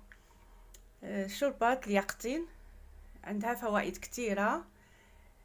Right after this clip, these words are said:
آه، سنحتاجوا ل-، لهاد الشوربه، آه، تقريبا كيلو ديال هذا ال-، القرعه الحمراء، يعني اليقطين، بصله متوسطه نشلضوها،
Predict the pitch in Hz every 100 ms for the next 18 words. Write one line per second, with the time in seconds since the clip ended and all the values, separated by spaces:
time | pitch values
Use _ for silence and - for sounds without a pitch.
0 | - - 190 190 190 202 - - - 269
1 | - 330 294 240 254 240 214 202 180 156
2 | 196 226 208 - 214 202 233 381 - -
3 | - - - - 196 190 190 - 240 226
4 | 214 208 277 226 214 - 196 196 196 190
5 | 175 - - 196 190 185 180 180 165 156
6 | - - - 180 175 175 - 175 - 170
7 | 175 285 381 - - - - 160 151 143
8 | 147 139 - - 294 349 - - - -
9 | - - 170 165 - 247 214 - - -
10 | - - 196 - 196 175 - - 285 381
11 | - - - - - - 190 - 185 170
12 | 170 190 277